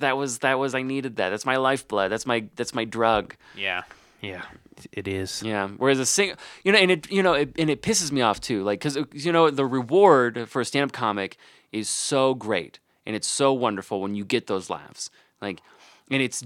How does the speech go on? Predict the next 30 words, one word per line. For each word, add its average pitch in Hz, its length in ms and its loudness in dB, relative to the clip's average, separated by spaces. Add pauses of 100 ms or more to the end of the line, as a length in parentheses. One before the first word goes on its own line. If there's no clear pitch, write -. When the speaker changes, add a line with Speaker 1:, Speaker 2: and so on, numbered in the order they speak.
Speaker 1:
genuine, 170 520 0
and 107 120 -6
it's 98 180 -8
real, 110 800 0
and 101 100 -6
it's, 90 260 -10
you 107 160 -10
can, 87 320 -12
it's - 260 -10
tangible, 127 640 -4
and 101 100 -6
you 95 60 -12
feel 135 440 -2
it, 117 40 -2
and 92 100 -6
you 95 80 -8
know 110 380 0
it. 87 140 -2
When 95 140 -8
you 139 160 -2
made 120 300 0
people 104 320 -4
laugh, 92 360 -2
you, 104 400 -4
you've 98 360 -10
got 92 300 -2
it. 78 120 -16
Like, 92 200 -6
and 110 180 -4
you, 110 160 -4